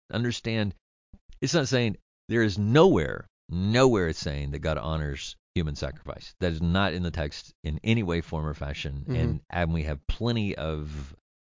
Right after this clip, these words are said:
Speaker 1: of, of, if anybody comes against you and says, "See, here's a, here's an example where God," is like, "Nope, there's nothing in that text that says that God, that's what God desired." It was
Speaker 2: Right.
Speaker 1: ever, it was only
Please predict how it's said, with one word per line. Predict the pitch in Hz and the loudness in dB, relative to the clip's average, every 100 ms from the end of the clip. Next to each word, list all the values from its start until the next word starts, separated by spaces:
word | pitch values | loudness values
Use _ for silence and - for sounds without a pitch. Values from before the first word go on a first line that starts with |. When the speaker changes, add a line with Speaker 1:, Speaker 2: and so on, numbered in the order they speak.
| - | -6
Speaker 1:
of, | 71 69 67 - - | -4 -4 -6 -12 -10
of, | 67 67 69 73 78 - _ - - | -6 -4 -6 -8 -12 -16 _ -16 -10
if | - 85 | -6 -2
anybody | 113 113 107 | 2 6 4
comes | 110 101 | 4 0
against | 85 90 90 | 2 0 0
you | 92 | 0
and | 80 | 0
says, | 78 80 80 | 0 0 0
"See, | 170 175 139 | -2 -2 0
here's | 123 101 | -2 0
a, | 90 73 | -2 -2
here's | 98 113 | -2 -2
an | 101 | -2
example | 87 87 85 80 | -2 -2 -2 -2
where | 78 | -2
God," | 76 76 73 76 - | -2 -2 -2 -6 -8
is | 78 | -8
like, | 76 | -6
"Nope, | 120 139 _ - | -2 -2 _ -6
there's | 90 85 90 | -4 -4 -2
nothing | 95 113 | -2 -2
in | 98 90 | -2 0
that | 87 | -2
text | - 78 - | -2 -8 -8
that | 69 | -12
says | - 73 69 - - - | -8 -8 -8 -12 -20 -12
that | 80 | -10
God, | 73 73 73 73 _ _ _ _ | -6 -4 -4 -8 _ _ _ _
that's | 71 85 85 92 | -4 -2 -2 -2
what | 65 | -2
God | 76 73 | -2 -4
desired." | 73 71 76 71 65 - - - | -6 -4 -4 -4 -8 -20 -20 -14
It | |
was | 73 | -4
Speaker 2:
Right. | - 117 | 0 0
Speaker 1:
ever, | 85 80 | -2 -6
it | 73 73 | -8 -8
was | 71 - | -10 -8
only | 85 80 69 | -6 -6 -6